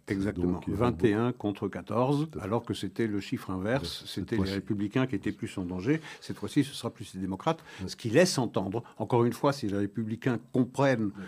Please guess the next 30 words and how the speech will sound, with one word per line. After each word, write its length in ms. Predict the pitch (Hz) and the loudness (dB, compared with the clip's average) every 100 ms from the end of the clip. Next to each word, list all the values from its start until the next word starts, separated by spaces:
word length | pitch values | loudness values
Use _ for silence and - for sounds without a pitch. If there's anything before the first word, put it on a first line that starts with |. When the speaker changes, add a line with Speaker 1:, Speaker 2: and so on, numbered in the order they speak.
| - | -12
Speaker 2:
Oui. 80 | - - | -2 6
Speaker 1:
comment 400 | 135 147 156 123 | 8 10 10 8
jouer 480 | 107 135 143 120 | 4 8 8 6
avec 300 | 104 101 104 | 2 -2 -2
les 120 | 110 110 | -2 4
nouvelles 720 | 127 123 127 127 113 104 101 - | 4 4 4 4 2 0 -2 -4
pratiques 460 | 131 139 151 147 | -4 -2 -2 -2
électorales, 680 | 110 107 - 104 113 151 185 - - - - | -2 -2 -2 0 2 4 2 -2 -16 -18 -12
eh 20 | 87 | 0
bien, 320 | 117 143 101 | 6 6 6
euh, 80 | 104 98 113 104 | 0 -4 -4 -2
les 300 | 104 - - | -2 -4 -6
républicains 540 | 95 95 101 101 139 | -6 -4 -4 2 2
devraient 400 | 110 107 104 123 | 4 2 4 4
pouvoir 480 | 135 107 101 117 104 | 2 -2 0 2 0
être 160 | 101 104 | -4 -8
en 40 | |
mesure 320 | 101 98 120 | -6 -4 -2
de 120 | 110 95 | -2 -4
remporter, 640 | 98 - - - 110 90 | -6 -8 -12 -4 -4 -4
euh, 80 | 82 - 110 | -10 -12 -4
une 80 | |
majorité 480 | 98 92 92 92 107 | -2 0 -2 -4 -2
au 60 | 113 | -2
Speaker 2:
Ra-, 60 | |
Speaker 1:
Sénat 260 | 95 104 107 | -2 -2 -2
en 60 | 95 | 0
Speaker 2:
rappelons 140 | 107 | 0
Speaker 1:
deux 40 | |
mille 80 | 101 | 2